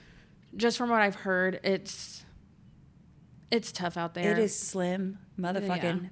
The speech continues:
Speaker 2: pickings out there. It's a crapshoot. There's, you literally, it is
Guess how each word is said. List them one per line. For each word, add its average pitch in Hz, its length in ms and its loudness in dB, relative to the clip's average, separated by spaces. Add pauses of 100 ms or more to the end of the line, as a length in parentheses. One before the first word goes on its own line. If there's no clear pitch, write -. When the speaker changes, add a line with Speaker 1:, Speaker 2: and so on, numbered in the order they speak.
Speaker 2:
pickings 160 380 -4
out 143 180 -4
there. 143 240 -4 (300)
It's 190 180 0
a 180 60 -4
crapshoot. 202 720 2 (300)
There's, 165 460 4
you 175 320 2
literally, 185 800 4
it 175 300 4
is 170 520 2